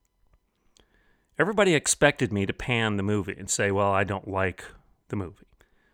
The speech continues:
I said the exact opposite. I said, "Well, it's a pretty good message." And they were curious, "Well, why did you say that?" And I said, Because it just proves the point. Christianity is the only worldview out there that has a self-cleansing capacity, a self-critical capacity.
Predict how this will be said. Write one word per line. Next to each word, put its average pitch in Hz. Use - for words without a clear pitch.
I 139
said 226
the 190
exact 143
opposite. 156
I 123
said, 165
"Well, 262
it's 277
a -
pretty 185
good 143
message." -
And 110
they 104
were 95
curious, 262
"Well, 110
why 131
did 120
you 113
say 220
that?" 110
And 110
I -
said, 127
Because 139
it 143
just -
proves 131
the -
point. 185
Christianity 139
is 101
the 104
only 175
worldview 107
out 143
there 107
that 104
has 104
a 101
self-cleansing 117
capacity, -
a 127
self-critical 127
capacity. -